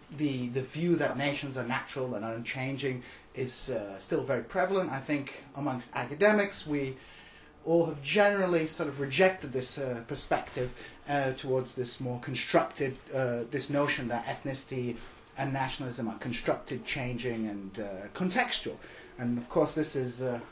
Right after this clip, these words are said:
for, for me, this is a very personal issue. As the son of a Kurdish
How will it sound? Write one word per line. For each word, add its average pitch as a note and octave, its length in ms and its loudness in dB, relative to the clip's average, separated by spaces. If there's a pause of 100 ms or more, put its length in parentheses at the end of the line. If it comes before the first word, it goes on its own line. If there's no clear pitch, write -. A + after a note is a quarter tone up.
(300)
for, C#3 180 0
for D3+ 140 -2
me, D3+ 160 6
this C3+ 200 0
is C3+ 120 -2
a C#3 40 0
very C#3 200 8
personal D3 440 2
issue. C3+ 220 0
As G#2+ 220 -4
the A#2 280 0 (280)
son D3+ 260 2
of D3 160 -2
a A#2+ 320 2 (300)
Kurdish C3 540 0